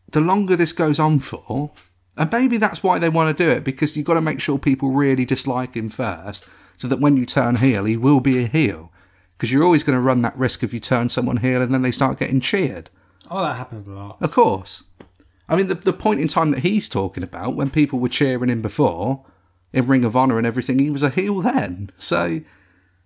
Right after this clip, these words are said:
Speaker 2: Oh, I just mind, it just reminded me of this Ring of Honor run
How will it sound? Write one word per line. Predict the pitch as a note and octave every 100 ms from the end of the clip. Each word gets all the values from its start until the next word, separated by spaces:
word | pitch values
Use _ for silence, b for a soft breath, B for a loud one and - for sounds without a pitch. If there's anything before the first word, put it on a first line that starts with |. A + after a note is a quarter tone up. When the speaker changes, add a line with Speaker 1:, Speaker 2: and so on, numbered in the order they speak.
| _ _ _ _ _
Speaker 2:
Oh, | F#3+ F#3+ F3+ F3 E3+ E3 D#3+ D3+ C#3+ C3+ B2+ C3
I | D3
just | D#3+ D3
mind, | D#3 D#3+
it | D#3
just | F3 F3+ D#3
reminded | D#3+ F#3 G3+ F3+
me | E3+
of | D3+
this | D3 C#3
Ring | D3+ D3
of | C#3+
Honor | D3 A2+
run | G#2+ G#2+